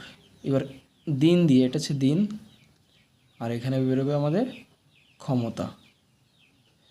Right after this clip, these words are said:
ক্ষমতা কীভাবে বেরোবে? সময় দিয়ে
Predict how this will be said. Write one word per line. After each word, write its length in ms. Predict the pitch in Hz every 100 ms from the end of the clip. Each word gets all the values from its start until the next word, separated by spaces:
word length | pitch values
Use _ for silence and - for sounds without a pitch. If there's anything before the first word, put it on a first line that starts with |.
| _ -
ক্ষমতা 300 | 135 131 151
কীভাবে 240 | 147 147
বেরোবে? 380 | 131 120 113 190 - - _ _ _ _ _ _ _ _
সময় 380 | - - 135 143
দিয়ে 240 | 147 170